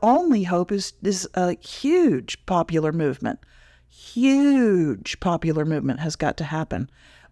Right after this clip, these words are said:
And I, so I don't have, so I'm always just looking for what can I do. And, uh, and so, uh, um, you know, the, the, um, twenty sixteen election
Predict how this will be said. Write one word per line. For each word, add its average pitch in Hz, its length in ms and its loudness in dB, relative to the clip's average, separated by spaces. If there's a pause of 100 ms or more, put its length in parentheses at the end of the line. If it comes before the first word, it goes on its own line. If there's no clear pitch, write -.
(400)
And 214 260 2
I, 202 220 0
so - 220 -2
I 202 80 2
don't 226 200 2
have, 208 200 -2
so 180 200 -2
I'm 180 220 0
always 170 320 0
just - 240 -6
looking 160 400 -6 (560)
for 175 280 -2 (100)
what 170 180 0
can 156 240 -4
I 139 120 -2
do. 120 220 -10 (680)
And, 175 280 0
uh, 151 280 -4
and 190 260 0
so, 196 420 0 (480)
uh, 156 80 -2 (380)
um, 180 400 -2 (240)
you 208 160 2
know, 196 200 2
the, 180 300 2
the, 185 440 -2
um, 165 420 -4 (840)
twenty 233 320 4
sixteen 226 800 0
election 160 680 -4